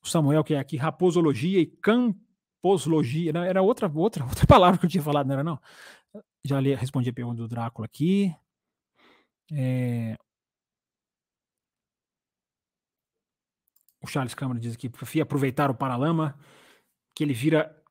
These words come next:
já que ele vira aerodinâmica de ponta cabeça, adotar um paralama fixo pra usar o tempo todo. E com certeza frear a Red Bull." Mas não é por aí, Carlos. Ô, ô, Charles, não é por aí, cara. Não é, não é, não é, não é simples assim, cara. Tem que ser uma coisa, tem que ser uma coisa bem feita, uma coisa que não,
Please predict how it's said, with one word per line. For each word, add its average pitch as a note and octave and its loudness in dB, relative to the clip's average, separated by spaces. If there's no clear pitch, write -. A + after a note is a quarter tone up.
já C3+ 2
que F3+ -2
ele D#3+ 4
vira D#3+ 4
aerodinâmica D3+ 2
de C3 -4
ponta D#3 -6
cabeça, C#3 -2
adotar D3+ -2
um D#3+ -2
paralama D3 -2
fixo - -8
pra D#3 0
usar C#3+ -2
o C#3 -4
tempo D#3 -6
todo. A#2 -6
E C#3 -20
com D#3 2
certeza C#3+ 4
frear D3+ 4
a D3 4
Red C#3 2
Bull." B2+ -4
Mas F3+ -6
não F#3+ 0
é G3 4
por G#3+ 2
aí, C#3 2
Carlos. A#2+ -8
Ô, B2 -6
ô, B2+ -6
Charles, A#2 0
não C#3+ 4
é B2+ 2
por E3+ 0
aí, C3+ 0
cara. - -16
Não A#2+ -10
é, A#2+ -10
não A#2+ -4
é, B2+ -4
não C3 0
é, C#3 0
não C#3+ 2
é D3+ 4
simples E3+ 2
assim, A#2+ -2
cara. - -16
Tem A#2 -4
que - -4
ser C#3 2
uma C#3+ 4
coisa, D#3+ 4
tem C3 -4
que - -10
ser D3+ 0
uma D3+ 2
coisa D#3+ 4
bem F#3 6
feita, F3 6
uma B3+ 0
coisa F3+ -2
que G#3+ -6
não, C#3+ -4